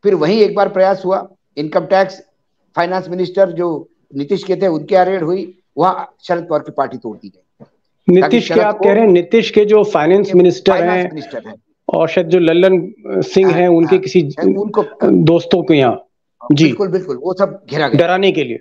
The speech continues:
Speaker 1: उधर, उधर शरद पवार का कुनबा तो पूरा इनकम टैक्स रेड पे था ही।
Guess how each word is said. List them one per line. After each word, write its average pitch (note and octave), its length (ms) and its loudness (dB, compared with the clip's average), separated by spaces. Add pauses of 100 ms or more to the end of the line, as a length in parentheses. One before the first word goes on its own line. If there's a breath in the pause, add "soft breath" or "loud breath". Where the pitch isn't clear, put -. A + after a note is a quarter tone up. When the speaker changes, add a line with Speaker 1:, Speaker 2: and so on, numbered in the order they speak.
(100)
Speaker 1:
उधर, G3+ 260 -2 (380)
उधर A3+ 440 -2 (420)
शरद A3 320 0
पवार G3+ 180 2
का G3+ 120 -6
कुनबा F#3 340 -2
तो G3 100 -4
पूरा F#3 240 0
इनकम F#3 300 -2
टैक्स F3 240 -4
रेड D#3+ 180 -4
पे E3+ 80 -4
था D#3 140 -4
ही। E3 260 -4